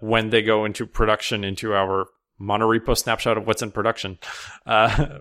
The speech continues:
<laughs> which is not an actual snapshot, uh, it would be a lot easier to handle those changes, quote unquote, atomically with a monorepo than it would be to do them all by hand.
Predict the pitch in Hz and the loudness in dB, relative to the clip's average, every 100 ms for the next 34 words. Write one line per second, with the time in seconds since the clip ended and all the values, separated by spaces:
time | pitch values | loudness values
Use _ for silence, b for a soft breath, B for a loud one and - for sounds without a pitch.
0 | _ - 120 - 104 107 104 104 107 98 | _ -12 -12 -6 -6 -2 0 0 0 -2
1 | 120 110 110 101 95 - B B B - | -2 -2 -2 -2 -6 -8 B B B 0
2 | 107 107 104 - 127 - _ _ _ _ | 4 6 4 -2 -12 -18 _ _ _ _
3 | - 147 135 135 143 131 127 - 113 107 | 0 2 4 4 6 6 4 0 -4 -2
4 | 107 104 104 110 117 107 107 101 101 - | -2 0 0 0 0 0 0 0 0 -2
5 | 98 95 95 95 - - _ _ _ _ | -4 -2 -4 -2 -6 -8 _ _ _ _
6 | _ - 110 98 98 98 98 - 110 - | _ 4 4 2 -6 -6 -6 -6 -8 -2
7 | 101 98 95 - 92 92 B B B - | -2 0 -4 -4 -4 -6 B B B 0
8 | 107 98 - 110 101 98 95 92 101 95 | 2 2 -2 0 2 2 -2 0 0 0
9 | 98 92 98 92 95 92 92 98 92 90 | 0 -2 -4 -6 -8 -8 -8 -8 -6 -6
10 | 92 90 - 98 95 90 - 98 95 - | -8 -8 -2 0 2 0 0 -2 -4 -12